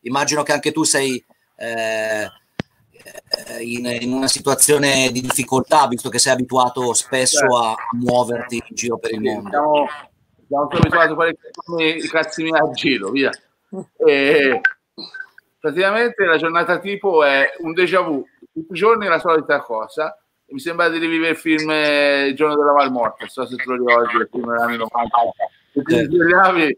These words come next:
Speaker 2: e rifacevi sempre le solite cose. Poi io sono da solo a casa, perché praticamente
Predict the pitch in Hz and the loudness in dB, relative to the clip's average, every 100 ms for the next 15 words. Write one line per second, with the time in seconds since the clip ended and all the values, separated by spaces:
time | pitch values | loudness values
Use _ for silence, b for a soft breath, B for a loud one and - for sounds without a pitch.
0 | _ _ _ 156 156 165 170 160 165 160 | _ _ _ -6 -2 -2 -2 0 0 0
1 | 160 143 147 143 143 131 117 113 180 202 | -2 0 0 0 -2 -2 -2 -2 2 2
2 | - _ _ - 151 151 147 - 170 147 | 2 _ _ -6 -2 0 0 0 2 4
3 | 131 135 131 131 - - 147 135 123 127 | 4 4 2 2 -4 -8 -8 -6 -6 -6
4 | 147 - 120 | -6 -6 -8